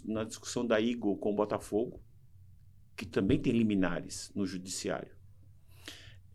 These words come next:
É, qual que é o risco pro ecossistema da saf? A atração de novos investidores.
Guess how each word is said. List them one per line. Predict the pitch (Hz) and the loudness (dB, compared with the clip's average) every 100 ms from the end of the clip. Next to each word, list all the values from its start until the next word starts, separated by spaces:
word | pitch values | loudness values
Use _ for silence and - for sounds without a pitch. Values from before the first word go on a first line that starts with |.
| - - | -20 -6
É, | - 117 113 110 - - - - - - - - - - - - - - - - - | 4 6 6 2 -4 -16 -20 -20 -20 -20 -20 -20 -20 -20 -20 -20 -20 -20 -20 -20 4
qual | 175 - | 6 8
que | |
é | 214 | 6
o | |
risco | 139 196 - - 113 | 6 4 2 -2 -4
pro | - 135 | 2 8
ecossistema | 120 - 120 - - 117 104 98 | 8 6 -2 -4 0 0 2 0
da | 101 | -2
saf? | - 104 82 - - - - - - - - | -4 -6 -6 -10 -18 -16 -16 -18 -20 -20 -20
A | - 131 | 0 4
atração | 160 180 160 - 165 | 4 6 4 6 2
de | 185 | 4
novos | 185 160 165 | 8 8 8
investidores. | 180 196 - 269 185 - - | 2 2 2 0 0 -2 -14